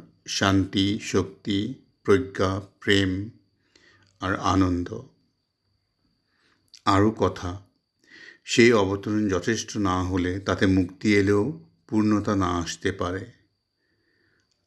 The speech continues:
আভ্যন্তরীণ সত্তায় যথেষ্ট পরিবর্তন এলেও বাহ্য সত্তা থেক-,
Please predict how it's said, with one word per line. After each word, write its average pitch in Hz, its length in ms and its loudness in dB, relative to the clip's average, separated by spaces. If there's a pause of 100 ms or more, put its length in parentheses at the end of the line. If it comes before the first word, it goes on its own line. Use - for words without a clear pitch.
আভ্যন্তরীণ 117 760 2
সত্তায় 98 540 -2
যথেষ্ট 107 600 -4 (500)
পরিবর্তন 101 800 2
এলেও 95 380 2 (1000)
বাহ্য 95 400 2
সত্তা 110 400 -2
থেক-, - 460 -6